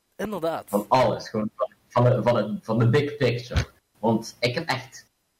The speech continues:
Speaker 2: behalve de theorieën, zeg maar, heb ik echt geen idee
Speaker 1: <laughs>
Speaker 2: wat er echt zou kunnen gebeuren. Want het zou heel anders kunnen gaan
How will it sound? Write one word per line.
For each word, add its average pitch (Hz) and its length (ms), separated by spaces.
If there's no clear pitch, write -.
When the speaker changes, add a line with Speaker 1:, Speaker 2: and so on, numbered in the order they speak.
Speaker 2:
behalve 160 320
de 139 100
theorieën, 131 640
zeg 85 200
maar, 87 220
heb 92 100
ik - 60
echt - 220
geen 185 240
idee 120 520
Speaker 1:
<laughs> - 400
Speaker 2:
wat 104 120
er - 60
echt 120 200
zou 110 180
kunnen - 180
gebeuren. 101 540
Want 120 160
het 127 80
zou 147 140
heel 190 320
anders 175 300
kunnen 117 280
gaan 98 540